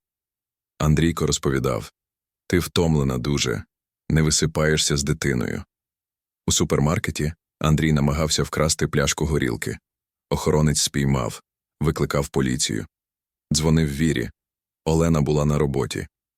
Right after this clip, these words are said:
Віра примчала за півгодини, умовляла охоронця не складати протокол. «Він хворий, лікується у психіатра.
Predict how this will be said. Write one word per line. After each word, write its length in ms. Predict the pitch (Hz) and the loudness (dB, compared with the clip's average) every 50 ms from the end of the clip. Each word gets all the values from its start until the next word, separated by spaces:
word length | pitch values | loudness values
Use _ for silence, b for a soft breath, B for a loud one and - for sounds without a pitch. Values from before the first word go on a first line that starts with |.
| _ _ _ _ _ - | _ _ _ _ _ -4
Віра 320 | 69 69 80 98 113 110 | -2 0 2 2 2 2
примчала 560 | - - - 78 71 - - 76 71 71 71 71 | 0 2 2 2 2 2 0 0 0 0 0 0
за 120 | 73 69 | -2 -2
півгодини, 640 | - 73 71 67 69 73 67 67 71 71 67 65 65 | -2 -2 -2 0 0 0 0 0 0 0 0 0 0
умовляла 600 | 60 73 76 71 67 64 69 71 73 73 71 69 | 0 0 0 2 2 0 0 0 2 2 2 0
охоронця 560 | - - 73 - 73 69 71 76 76 - 69 | 0 0 0 0 0 0 2 0 0 0 2
не 120 | 69 71 76 | 2 2 2
складати 480 | - - 71 69 69 71 71 73 76 | 0 0 0 0 0 0 0 -2 -4
протокол. 580 | 71 - - 73 - 71 - - 55 50 52 - _ _ _ _ _ _ _ _ _ _ _ _ _ _ _ _ _ _ - | -4 -2 -2 -2 -2 -4 -2 -2 -2 -2 -2 -4 _ _ _ _ _ _ _ _ _ _ _ _ _ _ _ _ _ _ -4
«Він 220 | - 82 92 95 - | 0 2 2 2 2
хворий, 480 | - - 71 76 90 95 76 69 67 | 0 -2 0 0 2 2 2 2 2
лікується 540 | 69 69 71 - - 80 76 73 - - 73 | 0 0 0 0 2 2 2 2 2 0 0
у 80 | 69 67 | 0 0
психіатра. 760 | - - - - - 71 69 67 64 - - - 50 - | -2 -4 -4 -2 -2 -2 0 0 -2 -2 -2 -4 -4 -6